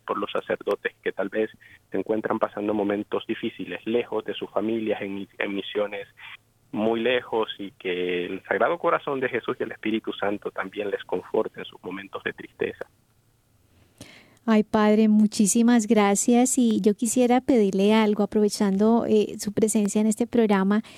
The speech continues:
Speaker 2: si nos puede regalar una oración y una bendición, especialmente para todos aquellos sacerdotes que en este momento están desanimados, que de pronto están pensando dejar el ministerio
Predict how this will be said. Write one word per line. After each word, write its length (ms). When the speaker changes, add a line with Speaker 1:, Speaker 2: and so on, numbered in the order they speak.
Speaker 2:
si 120
nos 140
puede 200
regalar 400
una 280
oración 540
y 140
una 220
bendición, 640
especialmente 1160
para 200
todos 260
aquellos 380
sacerdotes 880
que 240
en 80
este 220
momento 420
están 320
desanimados, 960
que 100
de 120
pronto 260
están 240
pensando 460
dejar 240
el 120
ministerio 800